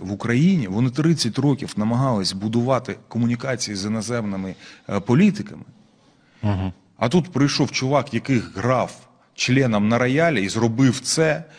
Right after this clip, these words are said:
Speaker 1: набагато швидше, краще і все інше. Тобто, т-, це, ви не уявляєте рівень образи цих людей. Вони з радістю побачать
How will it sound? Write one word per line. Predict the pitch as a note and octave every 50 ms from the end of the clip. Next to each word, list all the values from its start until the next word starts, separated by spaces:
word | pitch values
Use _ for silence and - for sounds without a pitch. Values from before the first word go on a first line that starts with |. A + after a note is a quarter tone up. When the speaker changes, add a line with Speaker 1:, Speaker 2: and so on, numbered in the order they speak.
| - _ -
Speaker 1:
набагато | G2+ A2+ B2 C3 B2+ B2+ B2 - A#2
швидше, | - - B2+ D3+ D#3 C#3 - A2+ F#2+
краще | - A2 A#2 A#2+ B2 A2+ - - G2
і |
все | - - - G#2+
інше. | F#2 E2+ - - - - - -
Тобто, | - C#3 - - E3 C3+ - - - - - _ _ _ _
т-, | G3+ G3+ - - -
це, | - - D#3 E3 F3 E3 - - -
ви | B2+ C3 C#3+ A#2+ C#3
не | D#3 D#3+ D#3+ D#3
уявляєте | D3+ D#3 D3 C#3 D#3 E3 D#3+ C#3+ - - C3 B2+
рівень | C3+ E3 F3 D3+ D3 C3 B2+
образи | B2 A#2 A#2+ A#2+ C3 C3 A2+ A#2+ G#2
цих | - - A#2 - - A2
людей. | G#2+ F#2+ F#2+ F#2+ E2+ D2 - - _ _ _ _ _
Вони | G2 G2+ B2+ D3 D#3+ C#3+
з | A#2
радістю | C3+ D3+ E3+ D#3+ C3+ C3 B2 - - B2
побачать | A#2 C3+ C#3 C#3+ D3 C#3 - - B2+